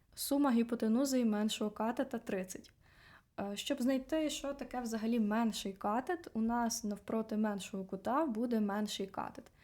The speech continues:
Ми пам'ятаємо, що катетів у нас два.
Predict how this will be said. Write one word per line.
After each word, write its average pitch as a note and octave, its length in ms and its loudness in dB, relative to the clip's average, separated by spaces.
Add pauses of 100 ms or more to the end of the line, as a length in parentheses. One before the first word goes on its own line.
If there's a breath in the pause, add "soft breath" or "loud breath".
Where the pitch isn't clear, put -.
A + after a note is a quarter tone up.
(280 loud breath)
Ми C#4+ 100 2
пам'ятаємо, A#3+ 600 0
що - 220 -6
катетів G#3+ 560 -2
у G3 40 -2
нас G#3 440 -2
два. G#3 400 -2